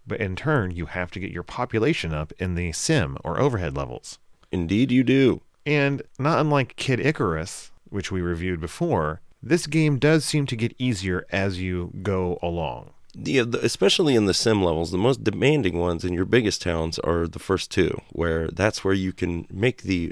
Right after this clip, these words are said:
Speaker 2: bridge-based mistakes that will, can limit your population growth later in the game.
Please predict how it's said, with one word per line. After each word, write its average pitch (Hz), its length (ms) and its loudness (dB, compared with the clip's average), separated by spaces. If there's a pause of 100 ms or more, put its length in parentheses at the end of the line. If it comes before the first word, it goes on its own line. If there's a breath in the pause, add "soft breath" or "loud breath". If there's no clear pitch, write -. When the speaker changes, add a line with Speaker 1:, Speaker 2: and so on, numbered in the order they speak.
Speaker 2:
bridge-based 101 720 0
mistakes 90 540 0
that 85 200 0
will, 85 400 -2 (380)
can 92 260 -2
limit 98 220 2
your 82 100 0
population 87 600 0
growth 82 260 0
later 85 240 -2
in 80 80 -4
the 80 80 -8
game. 85 300 -2